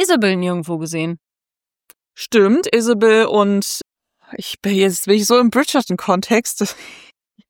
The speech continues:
Speaker 2: heißt der denn nochmal?
Speaker 1: Wen suchst du, wen meinst du denn?
Speaker 2: Ihren Mann.
Speaker 1: Ach so,
Speaker 2: War das
Speaker 1: Lord
Speaker 2: irgendwas mit M? Lord
Speaker 1: Merton.
Speaker 2: Ja,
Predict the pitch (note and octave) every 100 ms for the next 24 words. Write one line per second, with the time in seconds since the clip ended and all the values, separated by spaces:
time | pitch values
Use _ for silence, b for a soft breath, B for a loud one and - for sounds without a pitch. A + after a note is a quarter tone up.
0 | - C#4+ - - F#3 F#3 - - F#3 F#3+
1 | - F#3+ G3 C4 - G#3 G3 F#3+ B3+ -
2 | G#3 A3 G#3 F#3+ E4 G3+ D#3+ _ _ _
3 | _ _ _ C4 A3 G#4 - - _ _
4 | - G#3+ A3 A3 A3 G#3+ G#3+ - F#3 A#3+
5 | G#4 - _ _ _ G3+ G3+ A#3+ B3 -
6 | - - G3+ G3 - A3+ E4 _ _ _
7 | _ _ _ F4 F4+